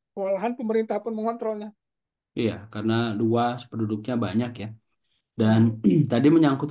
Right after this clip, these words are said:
Speaker 2: living cost, selain untuk dapur, eh, biaya pendidikan anak-anak, eh, bagaimana?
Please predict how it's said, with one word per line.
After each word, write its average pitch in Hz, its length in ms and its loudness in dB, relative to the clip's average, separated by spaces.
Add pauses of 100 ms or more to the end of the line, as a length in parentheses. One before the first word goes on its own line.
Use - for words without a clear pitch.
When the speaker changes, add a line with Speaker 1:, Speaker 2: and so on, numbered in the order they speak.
Speaker 2:
living 131 320 0
cost, 170 300 -2
selain 113 340 0 (380)
untuk 110 260 -4 (140)
dapur, 147 480 -4 (360)
eh, 107 220 -8
biaya 107 240 -2 (100)
pendidikan 110 420 0 (120)
anak-anak, 117 400 -4 (200)
eh, 107 220 -4
bagaimana? 104 400 -2